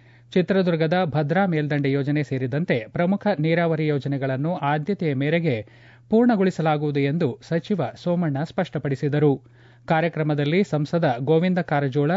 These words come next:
ಶಾಸಕ ವೀರೇಂದ್ರ ಪಪ್ಪಿ ಉಪಸ್ಥಿತರಿದ್ದರು. ಗೃಹಲಕ್ಷ್ಮಿ ಯೋಜನೆಯ ನೆರವನ್ನು ಬಹುತೇಕ ಫಲಾನುಭವಿಗಳು ತಮ್ಮ ಕುಟುಂಬದ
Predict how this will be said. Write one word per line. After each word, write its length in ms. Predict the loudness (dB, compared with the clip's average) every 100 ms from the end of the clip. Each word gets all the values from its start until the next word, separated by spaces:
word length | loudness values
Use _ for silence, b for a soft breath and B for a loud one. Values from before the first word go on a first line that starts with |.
| -2
ಶಾಸಕ 560 | -2 -2 0 -4 -4 -4
ವೀರೇಂದ್ರ 460 | -2 0 0 -2 -4
ಪಪ್ಪಿ 400 | -6 -4 -4 -2
ಉಪಸ್ಥಿತರಿದ್ದರು. 920 | -2 -2 -2 -4 0 0 2 2 2 2 -12 -20 -20 -20 -20 -20 -20 -20 _ -20 B B B B B B
ಗೃಹಲಕ್ಷ್ಮಿ 600 | 2 4 6 4 4 6
ಯೋಜನೆಯ 400 | 6 4 4 4
ನೆರವನ್ನು 480 | 4 2 2 0 0
ಬಹುತೇಕ 520 | 0 0 0 -2 0 -2
ಫಲಾನುಭವಿಗಳು 760 | 0 0 0 0 0 0 0 -2
ತಮ್ಮ 380 | -2 -2 -2 -4
ಕುಟುಂಬದ 440 | -4 0 2 2